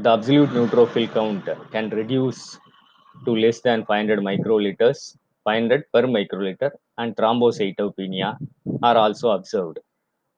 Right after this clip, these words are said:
The most common ob-, uh, commonly observed, uh, adverse effects of these drugs are, uh, G I T related. Prasugrel is a more potent drug as compared to ticlopidin or clopidogrel.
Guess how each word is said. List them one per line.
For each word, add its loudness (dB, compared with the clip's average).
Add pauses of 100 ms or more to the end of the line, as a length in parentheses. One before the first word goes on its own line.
(760)
The 0
most 4
common 2
ob-, -2
uh, -2
commonly 2
observed, 2
uh, -2 (1160)
adverse 0
effects -2
of -2
these -4 (160)
drugs -2
are, 0
uh, -6 (140)
G 0
I -2
T -4
related. 0 (640)
Prasugrel 2
is -4
a 0
more 2
potent -4
drug -2 (100)
as -4
compared -4
to -8
ticlopidin -2
or -2
clopidogrel. -4